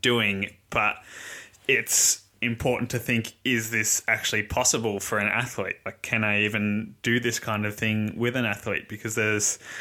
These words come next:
there's so many things that would work better than what I'm doing, but the, <laughs> they're not actually,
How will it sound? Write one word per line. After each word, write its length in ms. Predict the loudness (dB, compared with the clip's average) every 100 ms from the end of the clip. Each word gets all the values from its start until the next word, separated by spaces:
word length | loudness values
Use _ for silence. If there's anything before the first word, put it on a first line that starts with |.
| -10 -12 -6
there's 180 | 0 2
so 200 | 6 6
many 200 | 6 4
things 300 | 4 2 4
that 100 | 2
would 120 | 2
work 280 | 2 2 2
better 200 | 2 2
than 160 | 2 4
what 120 | 2
I'm 140 | 2
doing, 420 | 2 2 2 0 0
but 220 | 0 0 -2 _ -12
the, 680 | 0 4 6 6 4 4 2 0 -2 -4
<laughs> 40 |
they're 200 | -4 0
not 180 | 2 4
actually, 540 | 2 2 2 2 0